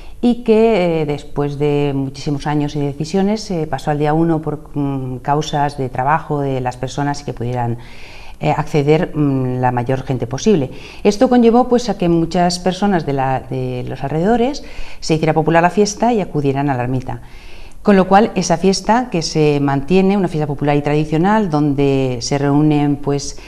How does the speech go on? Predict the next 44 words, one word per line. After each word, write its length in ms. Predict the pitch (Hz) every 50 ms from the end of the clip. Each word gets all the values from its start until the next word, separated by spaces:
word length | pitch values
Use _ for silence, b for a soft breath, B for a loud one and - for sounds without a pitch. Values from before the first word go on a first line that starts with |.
| B B B B
eh, 260 | - 143 143 139 135 131 -
amigos 540 | 127 123 156 208 226 196 190 196 202 196 -
para 180 | - - 139
pasar 220 | - 131 - 151 147
un 120 | 151 151
día 140 | 151 156 151
en 60 | 147
la 80 | 143 139
montaña, 380 | 135 135 135 175 180 165 151
al 40 | 139
aire 220 | 143 147 151 160
libre, 340 | 170 190 190 180 185 202 226 B B B B B B B B B B B - -
eh, 200 | 202 196 185 180
seguimos 360 | 180 - 143 131 139 139 139 147
manteniéndola 800 | 143 135 131 120 139 139 147 156 151 147 147 147 147 151 156
como, 560 | 156 - 151 135 131 131 123 120 117 117 117 -
como 220 | - 117 120 117
siempre. 480 | - - 226 233 214 143 - 131 - B B B B B B B B -
Y 140 | - 220 208
los 200 | 196 190 196 -
actos, 380 | 170 160 - - 196 196 202
pues, 400 | 202 - - 165 160 - - - -
eh, 500 | 110 120 113 107 110 - 165 170 - -
siempre 420 | - - - 165 156 147 147 151
tenemos 400 | 156 156 151 160 160 170 185 180
la 480 | 170 156 147 143 143 139 139 131 131 131
misma, 640 | 139 143 147 151 143 143 135 131 131 123 123 120 123 123
el 120 | 135 139
mismo 280 | 143 156 156 156 151 131
horario, 440 | 139 180 208 220 220 208 214 208
la 140 | 202 175 143
misma 420 | 143 139 135 - 139 139 135 131 131
tradición 640 | - 139 135 135 143 - - 196 208 202 208 196
de 160 | 160 147 139 131
a 80 | 123
las 160 | 120 123 123
diez, 280 | - 170 170 170 175 170
pues, 200 | - 147 135 -
todo 140 | - 143 131
el 80 | 131
mundo 200 | 135 139 147 147
sube 140 | 147 - 151
en 80 | 139 135
romería, 420 | 143 135 135 147 170 165 156 151